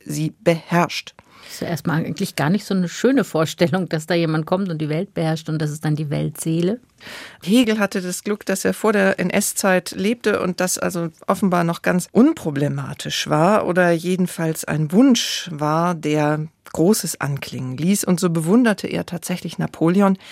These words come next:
Speaker 1: den er für so energetisch hielt und für so konzentriert,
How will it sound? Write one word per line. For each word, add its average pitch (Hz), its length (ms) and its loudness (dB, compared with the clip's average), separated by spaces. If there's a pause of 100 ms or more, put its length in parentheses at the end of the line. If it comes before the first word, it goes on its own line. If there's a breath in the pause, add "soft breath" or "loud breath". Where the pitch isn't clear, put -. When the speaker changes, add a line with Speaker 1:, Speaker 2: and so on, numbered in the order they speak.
(300 loud breath)
Speaker 1:
den 170 140 2
er 175 120 4
für 185 200 -4
so 185 240 -2
energetisch 175 680 -2
hielt 180 320 -2
und 170 120 -6
für 170 140 -4
so 180 180 0
konzentriert, 180 640 0